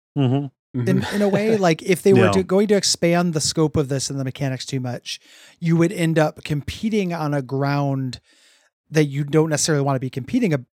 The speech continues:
Speaker 2: on, not because of qual-, like, overall quality, but, like, there's a reason why there's weight classes, or there's a reason why, like, you know, the best boxer in the world is not the best baseball player in the world.
Speaker 1: <laughs>
Speaker 2: You
Speaker 3: Mm-hmm.
Speaker 2: know, uh, keeping this at that scale, uh,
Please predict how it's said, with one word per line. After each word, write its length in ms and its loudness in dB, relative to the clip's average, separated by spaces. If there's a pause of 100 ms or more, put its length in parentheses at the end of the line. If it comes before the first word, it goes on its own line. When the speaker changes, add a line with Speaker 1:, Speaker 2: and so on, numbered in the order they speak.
(140)
Speaker 2:
on, 400 -2
not 420 -2
because 560 2
of 600 -2 (100)
qual-, 220 -8 (160)
like, 140 -2
overall 320 4
quality, 400 2
but, 220 -4
like, 240 -2 (260)
there's 160 4
a 60 4
reason 320 4
why 220 2
there's 360 2 (160)
weight 240 -4
classes, 560 -8
or 120 -2
there's 200 2
a 60 -2
reason 280 0
why, 280 -2
like, 320 -4 (420)
you 100 0
know, 60 6
the 120 2
best 220 0
boxer 340 0
in 60 0
the 60 -2
world 240 0
is 80 -2
not 120 0
the 60 -8
best 200 -2
baseball 320 -4
player 240 -12
in 80 -14
the 80 -12
world. 360 -16
Speaker 1:
<laughs> 20 -20
Speaker 2:
You 80 4 (340)
Speaker 3:
Mm-hmm. 160 2
Speaker 2:
know, 300 4
uh, 520 2 (100)
keeping 360 2
this 200 2
at 200 2
that 220 2
scale, 540 2 (380)
uh, 160 0